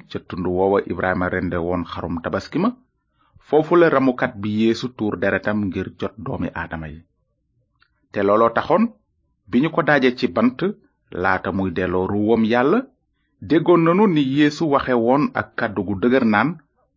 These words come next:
"Lépp mat na." Lu taxoon Yeesu wax, "Lépp mat na"?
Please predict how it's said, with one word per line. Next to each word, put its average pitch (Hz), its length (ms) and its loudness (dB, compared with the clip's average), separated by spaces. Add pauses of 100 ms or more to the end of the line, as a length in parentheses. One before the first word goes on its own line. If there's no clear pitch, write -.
(120)
"Lépp 285 400 4
mat 165 280 4
na." 196 380 4 (1400)
Lu 240 100 0
taxoon 139 280 4
Yeesu 120 300 4
wax, - 300 -2 (220)
"Lépp 151 260 2
mat 104 220 -2
na"? 196 120 2